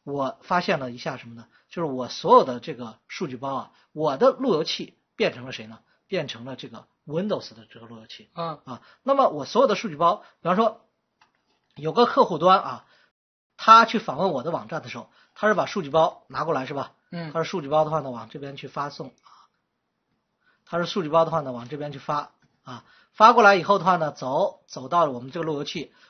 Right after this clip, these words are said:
Speaker 1: 我们这路由器的话呢，把数据包再转发给我，对不对？
Speaker 2: 嗯。
Speaker 1: 转发给我以后，我认为谁是这个路由器呢？我把这个数据包的话呢，就转给了这个 Windows。
Speaker 2: 嗯。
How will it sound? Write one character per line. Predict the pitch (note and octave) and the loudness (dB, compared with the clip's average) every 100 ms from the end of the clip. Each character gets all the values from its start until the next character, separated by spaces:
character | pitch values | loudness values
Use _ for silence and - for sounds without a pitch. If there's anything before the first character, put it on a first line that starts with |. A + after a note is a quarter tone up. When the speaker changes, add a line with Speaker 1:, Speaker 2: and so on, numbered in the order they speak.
| _ | _
Speaker 1:
我 | |
们 | C#3+ | -2
这 | G3 | 0
路 | G3+ | 2
由 | F3+ | 0
器 | F3 | 0
的 | F#3 | 0
话 | F3 | 0
呢， | D3+ | 0
把 | C3 B2 | -4 -6
数 | - | -8
据 | D#3+ | -6
包 | C#3 D#3+ | 2 2
再 | E3 | 2
转 | D3+ C3 A#2 | -4 -6 -6
发 | F3 E3+ | -6 -2
给 | D#3+ | -2
我， | E3 C3 - - | -2 -6 -12 -10
对 | - | -4
不 | F3+ | 4
对？ | F3 - | 4 2
Speaker 2:
嗯。 | F3+ E3+ C#3 _ | -10 -10 -10 _
Speaker 1:
转 | D#3+ | 2
发 | E3 C4 | 8 8
给 | B3 | 8
我 | B3 E3 | 6 6
以 | |
后， | G3+ E3+ - _ - | 2 -2 -4 _ -6
我 | E3 F#3+ | 2 6
认 | C#4 A3 | 8 8
为 | F3+ G#3 | 6 0
谁 | - D3 | -2 -4
是 | F3 A3+ | -6 -4
这 | G3+ | -4
个 | |
路 | D#3+ | -2
由 | C#3+ | -4
器 | C#3+ D#3+ | -4 -8
呢？ | B2+ _ _ - | -12 _ _ -6
我 | G3 | 0
把 | E3+ | 0
这 | E3+ | -2
个 | |
数 | E3+ F3 | -8 -4
据 | |
包 | D3 D#3 | -2 0
的 | |
话 | D#3+ | 0
呢， | C#3 | -4
就 | C3 - - | -10 -14 -10
转 | D3 C3 | -8 -6
给 | F3 | -6
了 | B2 | -8
这 | A#2+ | -8
个 | D#3+ | -2
Windows。 | G#3 A#3+ B2 - | 0 0 -2 -10
Speaker 2:
嗯。 | G3 F#3 D#3 | -10 -8 -8